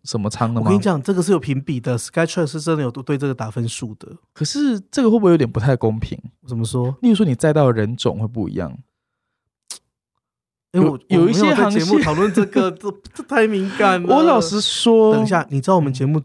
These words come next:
Speaker 2: 数量最庞大的
Speaker 1: 来源是哪吗？
Speaker 2: 就是非台湾听众是哪个国家吗？
Speaker 1: 是哪里？
Speaker 2: 是美国。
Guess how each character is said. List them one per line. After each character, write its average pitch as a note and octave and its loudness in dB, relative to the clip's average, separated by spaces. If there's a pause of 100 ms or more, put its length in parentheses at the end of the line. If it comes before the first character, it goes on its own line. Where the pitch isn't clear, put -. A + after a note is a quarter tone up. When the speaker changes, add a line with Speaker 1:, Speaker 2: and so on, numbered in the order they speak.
(720)
Speaker 2:
数 - 0
量 D#3+ 2
最 E3 2
庞 C3 0
大 C#3 2
的 A#2 -8 (1080)
Speaker 1:
来 B2+ 2
源 D3+ 4
是 C#3 4
哪 - 4
吗？ - 4
Speaker 2:
就 D#3+ 4
是 D3 -4
非 B2+ 2
台 C3+ 0
湾 C3+ 0
听 C#3 -2
众 C3 0
是 B2+ -2
哪 A#2+ -2
个 G#2+ -8
国 A2+ -12
家 A#2 -8
吗？ A2 -10
Speaker 1:
是 - -12
哪 G#2+ -6
里？ G2 -10
Speaker 2:
是 D#3+ -2
美 A#2+ -2
国。 - -18